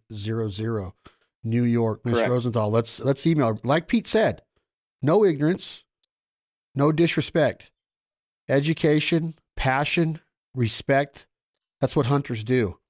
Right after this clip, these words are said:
Speaker 1: Speak clearly, check your spelling, put a good message out there of why you don't wanna see this happen.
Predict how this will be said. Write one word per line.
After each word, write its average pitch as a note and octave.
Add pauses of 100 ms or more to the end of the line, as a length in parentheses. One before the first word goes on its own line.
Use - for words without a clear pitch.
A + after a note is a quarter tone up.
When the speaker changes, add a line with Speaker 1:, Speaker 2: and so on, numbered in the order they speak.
(380)
Speaker 1:
Speak -
clearly, C#3 (160)
check C3
your C3+
spelling, C3 (500)
put C#3+
a C3+
good C#3+
message C#3
out A2
there A2
of G#2
why A2+ (880)
you B2
don't B2+
wanna A#2+
see A#2+
this G#2+
happen. A2+